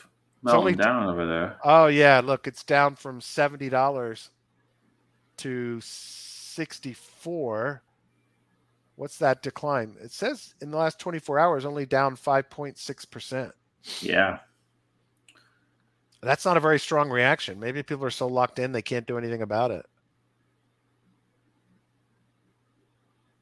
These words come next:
Speaker 1: Wow.
Speaker 2: What are these guys buy? Oh, ApeCoin. Yeah, I gotta catch up with this. You know, I haven't really been in this channel at all. I just took a total kind of break last week. And, um,
Speaker 1: From what?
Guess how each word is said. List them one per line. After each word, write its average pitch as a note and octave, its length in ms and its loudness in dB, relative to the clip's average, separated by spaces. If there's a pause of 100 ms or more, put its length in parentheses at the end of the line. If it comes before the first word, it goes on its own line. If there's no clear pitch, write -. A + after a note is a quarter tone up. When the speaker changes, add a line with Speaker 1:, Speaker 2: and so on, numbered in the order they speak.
(140)
Speaker 1:
Wow. F#2+ 360 -6
Speaker 2:
What A#2 80 -8
are A2 60 -6
these G#2 140 -12 (100)
guys G2 360 -10
buy? G2+ 80 -8
Oh, E2 340 -6
ApeCoin. D#2+ 680 -4 (360)
Yeah, C#2+ 160 -2
I D#2 80 0
gotta C#2 160 -4
catch - 280 -8
up C#2 120 -8
with - 120 -10
this. - 160 -12 (420)
You C3 80 2
know, B2 60 10
I A#2 40 10
haven't A#2+ 280 8
really A2+ 200 8
been G#2+ 200 6
in G#2 80 4
this G2+ 180 2
channel G2+ 420 8
at F#2 80 6
all. F#2 280 10
I F2 120 4
just A2+ 240 -6
took C#3 140 2
a G#2 60 0
total A2 360 2
kind G2 280 -2
of D#2 100 -8
break F#2 320 0
last G#2+ 320 2
week. A#2+ 360 0 (540)
And, G2 300 2
um, F#2+ 140 6
Speaker 1:
From D#3+ 160 8
what? E3 260 12